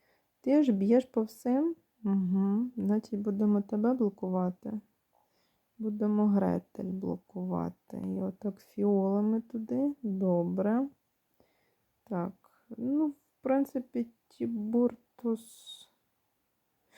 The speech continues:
Ну, добре, нехай вдарим. Угу.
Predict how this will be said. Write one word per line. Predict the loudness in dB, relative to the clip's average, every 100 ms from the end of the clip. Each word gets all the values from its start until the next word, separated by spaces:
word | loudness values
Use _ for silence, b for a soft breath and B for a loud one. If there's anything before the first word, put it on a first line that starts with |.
| B B
Ну, | -2 0
добре, | 0 -4 -2
нехай | 0 0 -2
вдарим. | -4 -2 0 0 -2 -6 _ _ _ _ _ _ _ _ _ _ _ _ _ _ _ _ _ _ _ _ _ _ _ _ -6
Угу. | -4 -2 -2 -2 0 -2